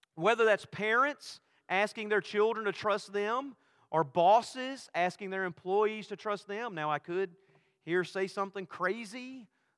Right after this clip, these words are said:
like some politicians asking us to trust them. But in the end,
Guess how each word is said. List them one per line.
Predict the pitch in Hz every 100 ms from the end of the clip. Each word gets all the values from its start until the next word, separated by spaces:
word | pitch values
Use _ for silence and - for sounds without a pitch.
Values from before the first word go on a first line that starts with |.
| -
like | 143 143
some | 180 165
politicians | - 170 185 165 190 196 202 190
asking | 185 190 202
us | 196 -
to |
trust | 170 208 196 190
them. | 202 220 240 _ _ _ _ _ _ _ _ _ _ _ _ _ _ _ _ _ _ _ _ _ _ _ _ _ _ _ _ 135
But | 156
in | 202 240
the | 240 254
end, | 156 120 143 190